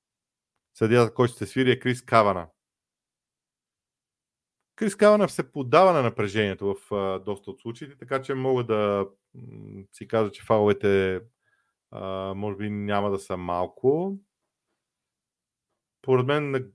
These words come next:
гледайки директния подход на Ливърпул, не мисля, че ще има някаква разлика между това, което Ливърпул играе в началото, след първия гол, след втория гол.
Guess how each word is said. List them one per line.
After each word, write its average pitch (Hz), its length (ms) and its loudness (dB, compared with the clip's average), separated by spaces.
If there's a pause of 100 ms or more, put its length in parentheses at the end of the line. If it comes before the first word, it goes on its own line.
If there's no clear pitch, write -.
гледайки 143 340 4
директния 131 440 0
подход 139 320 -6
на 127 80 -2
Ливърпул, 131 360 0
не 123 80 0
мисля, 131 260 0
че 120 140 -8
ще - 140 -4
има 123 120 2
някаква 120 260 0
разлика 120 360 0
между 107 220 -2
това, 120 200 2
което 120 240 0
Ливърпул 113 360 0
играе 113 280 2
в - 60 -10
началото, 127 580 2
след - 220 -10
първия 123 280 4
гол, 123 160 2
след 113 180 -6
втория 123 240 2
гол. 120 180 -2